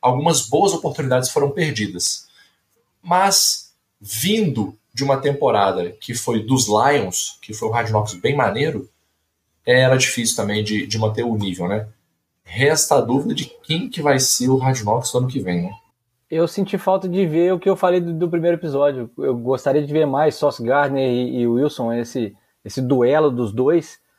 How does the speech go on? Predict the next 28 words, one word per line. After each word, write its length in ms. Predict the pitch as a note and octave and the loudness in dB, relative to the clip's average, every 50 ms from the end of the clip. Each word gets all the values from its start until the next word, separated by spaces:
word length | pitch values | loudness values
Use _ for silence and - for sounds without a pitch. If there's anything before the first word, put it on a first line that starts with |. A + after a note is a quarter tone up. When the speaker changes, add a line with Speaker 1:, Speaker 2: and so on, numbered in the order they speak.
| _ _ _ | _ _ _
Speaker 2:
porque, 760 | - B2+ G2 - - - B2+ B2+ B2+ B2 A#2+ A#2 A2+ G#2+ G#2 - | -8 -8 -8 -8 -4 0 2 4 4 4 4 4 2 2 2 0
é, 500 | A#2 A#2 A#2 A2+ A2 G#2+ A2 A#2+ A2+ G#2+ G#2+ - - - | -2 -2 -2 -2 -2 -2 -4 -6 -6 -8 -10 -14 -14 -14
é, 300 | - B2 A#2+ A#2+ B2+ - - | -12 -10 -10 -10 -12 -10 -4
realmente 560 | A2+ A#2 B2 C3 C3 C3+ C3 - - C3+ _ _ _ _ | 0 2 2 4 4 2 0 -2 -6 -12 _ _ _ _
parece 280 | - B2+ B2+ C3+ C3 - | -2 0 0 0 -2 0
que 140 | - C#3+ | -2 -2
o, 260 | C#3 - - C3+ C#3 E3 | -2 0 0 -4 -2 0
um 160 | D#3 D#3 E3+ D#3+ | 0 0 2 2
vai 160 | E3 E3 E3 | 4 2 2
elevando 520 | D#3 D3+ B2+ A#2+ C#3 D3 D3+ C#3+ C#3+ - | 2 2 2 2 2 2 2 2 0 0
o 60 | C3+ | -2
nível 220 | C3 C3+ C3+ C3+ C#3 | -2 -2 0 0 0
do 80 | C3 | -2
jogo 200 | G#2+ B2 B2+ B2+ | 0 0 0 0
do 120 | A#2 A#2+ A#2+ | 0 0 2
outro, 200 | B2+ D#3+ D#3+ _ _ _ _ - | 2 0 0 _ _ _ _ -8
e 40 | A#2 | -2
deve 160 | A#2+ C3+ B2+ | 0 0 0
ser 60 | - | 0
muito 160 | C#3 C#3 D3+ - | -2 -2 0 0
interessante 360 | - F3 D#3+ C#3 D3 C#3+ - | 2 2 2 2 -2 -6 -8
acompanhar 540 | D#3 - D#3+ D3 - D3 C3 B2+ B2+ B2+ B2 | -6 -6 -4 -2 0 -2 0 0 0 0 -2
isso 140 | A#2+ - | -2 -4
também 320 | - B2 A#2 B2+ D3 F3+ F#3+ _ _ _ _ _ _ _ | -6 -4 -2 0 -2 -2 -4 _ _ _ _ _ _ _
por 200 | - G3 F#3+ F#3+ | 0 2 2 4
dentro 240 | D#3+ F3+ F3+ F#3 - | 4 2 0 0 -2
de 80 | G3+ | -4
campo. 320 | G3 - G3+ B2+ A2 - | -2 -2 -2 -2 -2 -6